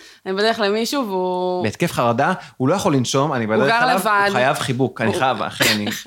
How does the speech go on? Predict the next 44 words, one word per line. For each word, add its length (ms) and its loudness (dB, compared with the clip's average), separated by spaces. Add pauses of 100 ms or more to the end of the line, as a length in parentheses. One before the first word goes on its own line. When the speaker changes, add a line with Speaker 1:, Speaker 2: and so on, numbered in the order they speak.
(140)
Speaker 1:
<laughs> 360 -12
Speaker 2:
חייב 180 2
חיבוק, 380 0
חייב 200 2
אותי 160 -2
לידו. 300 2 (720)
Speaker 1:
זה 200 2
מדהים, 480 0 (300)
זה 140 -8
מדהים. 380 -8 (460)
מה 140 4
השוטרים 320 -2
Speaker 2:
כן. 80 2
Speaker 1:
יגידו? 360 -6 (220)
כן. 220 -8 (340)
Speaker 2:
איזה 100 -2
שוטר 320 2
לא 120 2
יקבל 360 -4
את 80 -8
זה? 80 -10 (180)
Speaker 1:
אז 140 0
אני 160 6
ממש 180 4
הייתי 180 0
במחסום 500 0
בדרך 260 0
לפה, 260 0 (300)
מונית 340 2
לפניי 400 2
עצרו, 460 -2 (260)
Speaker 2:
כן. 200 -6 (280)
Speaker 1:
והנהג 360 0
עושה 260 -2
לי 120 2
עוד 100 0
פעם, 200 -4
"אה, 140 2
איזה 160 0
נהגים 420 -4
האלה", 280 2
הוא 60 -6 (300)
עושה 260 -4
לי, 180 -2